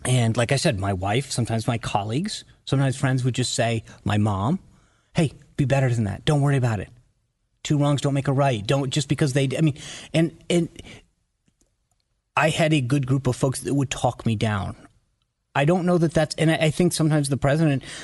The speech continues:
just, af-, it's not just the campaign and, and being president, but it goes back, you know, to, to being in business and, and this legitimacy factor. And so I say all that because I think to some degree,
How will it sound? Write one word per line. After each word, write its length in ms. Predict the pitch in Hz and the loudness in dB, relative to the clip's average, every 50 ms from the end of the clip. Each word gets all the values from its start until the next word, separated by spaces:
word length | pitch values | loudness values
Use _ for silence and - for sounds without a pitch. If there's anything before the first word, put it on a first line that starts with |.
| - - _ | -18 -18 _
just, 300 | - - 143 131 - - - | -2 -2 -2 -2 -2 -4 -2
af-, 220 | - 135 143 - | 0 0 0 0
it's 180 | 120 127 127 - | -2 -4 0 0
not 160 | 147 135 143 | 0 0 0
just 160 | - - - | -2 -4 -2
the 80 | - 127 | -2 -2
campaign 560 | - - 127 110 101 - - 147 170 185 147 | -2 0 -2 -2 -2 -2 0 0 2 2 2
and, 240 | 113 113 107 107 - | 0 0 0 -2 -2
and 160 | - 120 113 | -2 -2 0
being 160 | 110 110 104 | 0 0 -2
president, 340 | 104 139 170 185 165 131 127 | -2 -2 0 0 0 0 0
but 100 | 127 123 | 0 0
it 20 | 123 | 0
goes 180 | - 139 135 | 0 -2 0
back, 380 | 127 - 147 175 - - - - _ - - | 0 0 0 0 -2 -4 -10 -14 _ -10 -4
you 100 | 120 135 | -2 -2
know, 80 | 139 | 0
to, 160 | 123 131 123 | 0 0 -2
to 180 | 113 113 - 131 | -2 0 -2 0
being 220 | 113 127 123 120 | 0 2 0 0
in 80 | 120 110 | 0 0
business 400 | 101 123 120 113 117 117 113 - | 0 0 0 0 -2 -2 -2 -2
and, 120 | 113 104 98 - - - - - - - - | -2 -2 -4 -6 -10 -16 -16 -18 -12 -4 -2
and 280 | 113 117 110 113 110 | 0 2 2 2 0
this 220 | 104 107 107 - - | 0 0 -2 -2 0
legitimacy 720 | 117 113 107 104 - 127 120 123 123 117 107 - - 107 101 | 0 -2 0 0 0 2 2 2 0 0 -2 -2 -4 -6 -6
factor. 520 | - - - - - - - - - - - _ _ _ _ _ _ _ _ _ _ _ _ _ _ - - | -4 -4 -4 -4 -6 -8 -8 -10 -10 -10 -14 _ _ _ _ _ _ _ _ _ _ _ _ _ _ -4 0
And 220 | 147 147 147 135 | 0 2 2 0
so 380 | - - 170 156 147 143 - - | 0 2 2 2 2 0 -2 -2
I 140 | - - 151 | -2 0 0
say 320 | 143 - - 196 247 285 | 0 0 -2 0 0 2
all 160 | 262 170 151 147 | 2 2 0 2
that 260 | 143 131 123 - 135 | 0 0 0 0 -2
because 300 | 143 139 - 147 147 156 | -4 -2 0 -2 0 0
I 100 | 151 147 | 0 -2
think 300 | - - 214 240 220 - | 0 -2 -4 -4 -4 -4
to 120 | - 185 | -6 -4
some 280 | 165 - - 185 185 185 | -4 -2 -2 0 0 2
degree, 480 | 165 160 139 - 147 139 135 135 131 | 0 -2 -2 -2 -2 0 0 -2 -4